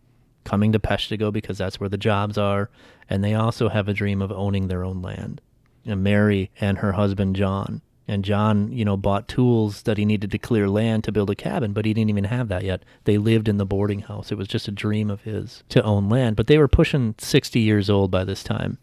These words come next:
And Mary was, you know, kinda saying that it was maybe a pipe dream, but it was still John's dream to own land of his own in America.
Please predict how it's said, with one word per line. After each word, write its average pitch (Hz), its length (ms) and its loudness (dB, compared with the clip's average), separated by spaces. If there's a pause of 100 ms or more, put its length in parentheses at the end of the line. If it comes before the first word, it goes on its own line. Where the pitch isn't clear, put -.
And 107 160 4
Mary 104 300 2
was, 98 300 -6
you 120 160 -4
know, 98 160 -4
kinda 98 260 -4
saying 101 260 -4
that 98 120 -6
it 107 40 -6
was 101 140 -4
maybe 98 260 -4
a 95 60 -2
pipe - 300 -6
dream, 98 380 -6
but 101 140 0
it 104 80 0
was 101 140 -4
still 104 240 0
John's 98 460 0
dream 101 520 0
to - 120 -6
own 98 260 -2
land 95 440 -2 (100)
of 104 160 0
his 101 160 2
own 98 480 2
in 104 160 0
America. 95 560 -2